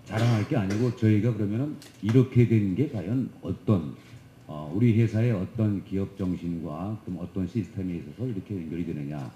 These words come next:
요거에 대해서 이제 제가 잠깐 정리를 해봤습니다. 그걸 여러분께 보여드리고 혹시 거기서 좀 시사하는 점이 있으면은 그 같이 쉐어하는 식으로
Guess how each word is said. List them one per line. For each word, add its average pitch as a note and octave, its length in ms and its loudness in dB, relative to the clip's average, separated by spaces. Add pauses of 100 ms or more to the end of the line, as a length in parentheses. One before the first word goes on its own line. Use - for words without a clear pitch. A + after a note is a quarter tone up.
(680)
요거에 G#2+ 560 6
대해서 G#2 240 -2
이제 C3 180 -2
제가 G#2+ 200 -6 (120)
잠깐 A#2 300 0
정리를 G#2 400 4
해봤습니다. F2 640 -6 (180)
그걸 G#2+ 300 2
여러분께 G2+ 420 0
보여드리고 F2+ 680 -2 (320)
혹시 A#2 260 -4
거기서 F2+ 320 -6
좀 F#2 220 -6
시사하는 G2 400 -6
점이 D#2+ 180 -6
있으면은 F2 500 -8 (320)
그 E2 120 -12
같이 F2+ 260 -12
쉐어하는 D#2+ 420 -4
식으로 C#2+ 460 -8